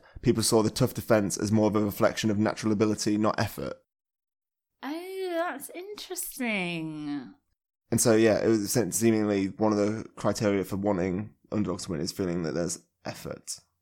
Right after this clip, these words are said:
Speaker 2: Oh, oh, like, um, the American dream, sort of same disease.
Speaker 1: Yeah, probably.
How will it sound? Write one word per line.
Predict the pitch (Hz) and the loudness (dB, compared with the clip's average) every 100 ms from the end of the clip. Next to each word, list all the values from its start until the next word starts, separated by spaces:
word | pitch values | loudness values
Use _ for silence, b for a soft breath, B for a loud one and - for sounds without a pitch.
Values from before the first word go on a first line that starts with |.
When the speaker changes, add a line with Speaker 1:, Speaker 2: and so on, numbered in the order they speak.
| _ _ _ _ _ - | _ _ _ _ _ -12
Speaker 2:
Oh, | 165 233 233 220 208 180 165 - | -6 -2 -2 -2 -2 -2 -4 -6
oh, | 151 202 196 175 151 98 | -2 0 2 2 -2 -4
like, | 147 160 - - | -6 -6 -6 -8
um, | 160 180 | -8 -6
the | 185 | -6
American | 202 202 196 208 190 | -4 -4 -6 -8 -8
dream, | - 196 185 160 | -8 -10 -8 -10
sort | 147 - 165 | -12 -16 -14
of | 135 156 | -14 -14
same | - 175 165 | -12 -10 -10
disease. | 151 165 156 151 147 131 | -10 -14 -12 -12 -12 -8
Speaker 1:
Yeah, | 104 110 101 | -2 0 0
probably. | 160 156 156 | 0 2 2